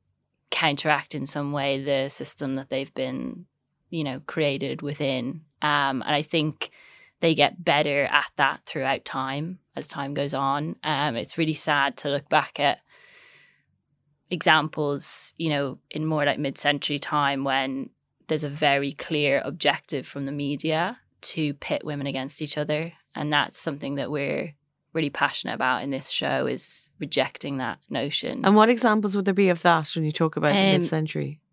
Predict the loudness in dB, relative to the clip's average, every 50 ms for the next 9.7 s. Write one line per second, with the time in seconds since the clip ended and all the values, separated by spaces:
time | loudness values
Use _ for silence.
0 | _ _ 2 8 8 8 8 8 6 6 6 8 6 4 6 6 6 6 6 6
1 | 6 6 8 8 8 8 6 6 4 4 6 6 6 8 6 6 6 6 6 6
2 | 8 6 4 2 -2 -6 -6 -2 2 2 4 4 6 4 4 4 2 2 2 4
3 | 2 2 2 4 4 4 4 4 2 -2 -6 _ _ _ -8 -2 0 2 2 4
4 | 4 4 4 2 2 0 -4 -16 _ _ _ _ _ _ _ -6 -2 0 0 0
5 | -2 0 0 2 2 2 2 -2 -4 0 2 2 2 2 0 -6 -4 -4 -4 0
6 | 0 2 2 2 0 -2 -2 -2 -2 -4 -4 -6 -10 -8 -8 -8 -8 -6 -4 -4
7 | -4 -4 -6 -8 -8 -6 -8 -8 -6 -6 -6 -4 -2 0 0 0 0 -4 -10 _
8 | -4 0 4 4 4 4 2 0 -4 -4 -4 -2 -2 -2 -2 -4 -6 -6 -6 -6
9 | -6 -6 -8 -8 -6 -6 -6 -6 -6 -8 -8 -8 -8 -10